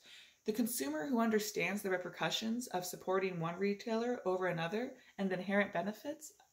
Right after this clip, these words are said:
that the group will have through such adjustments. This is a call to action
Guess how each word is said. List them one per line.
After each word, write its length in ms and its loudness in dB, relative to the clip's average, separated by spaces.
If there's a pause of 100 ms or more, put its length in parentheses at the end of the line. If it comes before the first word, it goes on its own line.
(120)
that 200 0
the 60 -4
group 360 0
will 80 0
have 320 -2
through 240 -8
such 260 -6
adjustments. 600 -6 (1000)
This 140 0
is 100 -2
a 60 2
call 420 8
to 160 2
action 680 0